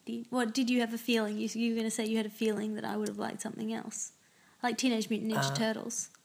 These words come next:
Speaker 2: Oh, cool. Um,
Speaker 1: Amazing.
Speaker 2: did I say you were gonna,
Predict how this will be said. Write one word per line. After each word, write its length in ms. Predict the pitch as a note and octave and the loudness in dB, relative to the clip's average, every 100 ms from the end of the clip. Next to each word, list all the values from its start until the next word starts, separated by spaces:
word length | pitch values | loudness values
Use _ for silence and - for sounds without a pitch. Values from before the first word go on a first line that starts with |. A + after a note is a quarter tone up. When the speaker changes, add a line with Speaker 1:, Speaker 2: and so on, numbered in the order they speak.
| _ _ | _ _
Speaker 2:
Oh, 260 | F#3+ A3 - | 0 0 -2
cool. 240 | - A#3+ - - - _ _ _ _ _ | -2 -4 -4 -10 -20 _ _ _ _ _
Um, 680 | D#3+ E3+ D#3+ D#3+ D#3 D#3 D3+ | 8 10 12 10 8 6 2
Speaker 1:
Amazing. 340 | D3+ - - - _ _ _ _ _ _ _ _ _ _ _ | -2 -14 -20 -20 _ _ _ _ _ _ _ _ _ _ _
Speaker 2:
did 100 | F3 | 6
I 60 | F3 | 6
say 480 | E3+ E3+ D#3 D3 - | 6 4 4 0 -2
you 100 | E3 | -2
were 40 | |
gonna, 300 | D#3 D#3 D3+ | 2 4 2